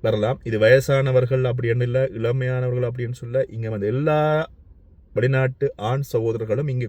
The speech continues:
குறிவைக்கப்படுகிறார்கள். இலங்கை அதே மாதிரி ஒரு சில மத்திய கிழக்கு நாடுகள்ல இருக்கின்ற ஒரு சில பெண்களும் இவ்வாறான சம்பவங்கள்ல ஈடுபடுறாங்க அப்படின்றது தான் இங்க வேதனைக்குரிய ஒரு விஷயமாக இருக்கிறது. நீங்கள் யாராவது இது மாதிரி,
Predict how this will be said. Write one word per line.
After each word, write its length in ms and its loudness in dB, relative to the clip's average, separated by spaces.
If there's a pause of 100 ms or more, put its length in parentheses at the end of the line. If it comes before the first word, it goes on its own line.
குறிவைக்கப்படுகிறார்கள். 800 0 (880)
இலங்கை 600 4
அதே 200 -4
மாதிரி 220 -2
ஒரு 80 0
சில 200 -4
மத்திய 260 -4
கிழக்கு 460 -2
நாடுகள்ல 380 -4
இருக்கின்ற 360 -8
ஒரு 80 -10
சில 140 -12
பெண்களும் 460 -8
இவ்வாறான 440 -8 (140)
சம்பவங்கள்ல 480 -4 (240)
ஈடுபடுறாங்க 680 -4
அப்படின்றது 300 -10
தான் 100 -10
இங்க 480 -4
வேதனைக்குரிய 560 -2
ஒரு 140 -4
விஷயமாக 500 -8
இருக்கிறது. 360 -8 (420)
நீங்கள் 760 6
யாராவது 680 2
இது 200 -4
மாதிரி, 480 0